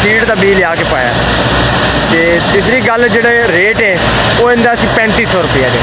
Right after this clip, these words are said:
ਪੈਂਤੀ ਸੌ ਰੁਪਇਆ, ਠੀਕ ਹੈ, ਕਿਉਂਕਿ ਗੰਦਮ ਵੀ ਚੰਗੀ ਹੈ, ਦਾਣਾ ਵੀ ਮੋਟਾ ਹੈ ਤੇ ਸਫਾਈ ਵੀ ਹੈ, ਠੀਕ ਹੈ।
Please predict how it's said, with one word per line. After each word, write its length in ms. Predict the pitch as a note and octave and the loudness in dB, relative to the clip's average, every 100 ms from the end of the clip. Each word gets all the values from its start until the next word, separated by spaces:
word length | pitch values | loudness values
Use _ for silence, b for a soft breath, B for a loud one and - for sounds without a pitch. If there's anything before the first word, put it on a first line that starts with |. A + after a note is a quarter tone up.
| A#2+ | 0
ਪੈਂਤੀ 300 | F3 F3+ F#3 | 0 0 0
ਸੌ 140 | - C3+ | 0 0
ਰੁਪਇਆ, 260 | A#2+ A2+ - - - E3+ | 0 -2 0 0 0 2
ਠੀਕ 200 | F3+ E3 | 2 0
ਹੈ, 60 | B2+ - - - | -2 -2 -2 0
ਕਿਉਂਕਿ 200 | F#3+ G3+ | 0 0
ਗੰਦਮ 360 | G3 G3 G#3 A#3+ | 0 0 2 0
ਵੀ 60 | |
ਚੰਗੀ 400 | A#3 A3 A3 A3 | 0 0 2 2
ਹੈ, 100 | G#3 - - - - | 0 0 -2 -2 0
ਦਾਣਾ 220 | F3 F#3 | 0 0
ਵੀ 120 | A3 A3+ | 0 2
ਮੋਟਾ 340 | G3 F#3+ G3+ | 0 0 0
ਹੈ 100 | F3+ A#2+ - - - | 0 0 0 -2 0
ਤੇ 80 | F3+ | 0
ਸਫਾਈ 420 | E3 F3 F3 F3+ | 0 -2 -2 -2
ਵੀ 220 | E3 C#3+ | -2 0
ਹੈ, 40 | G#2 G2+ - A2 - | -2 -2 -2 -2 0
ਠੀਕ 180 | |
ਹੈ। 60 | E3 | -2